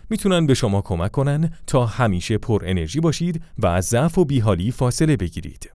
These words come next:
اما این فقط آغاز ماجراست.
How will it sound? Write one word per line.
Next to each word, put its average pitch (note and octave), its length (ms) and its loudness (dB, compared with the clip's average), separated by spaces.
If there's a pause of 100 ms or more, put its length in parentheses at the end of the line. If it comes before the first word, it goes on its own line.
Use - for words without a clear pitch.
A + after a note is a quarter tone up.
(120)
اما A2 300 4
این G#2 260 2
فقط G2+ 460 0
آغاز G2+ 460 2
ماجراست. A2+ 760 2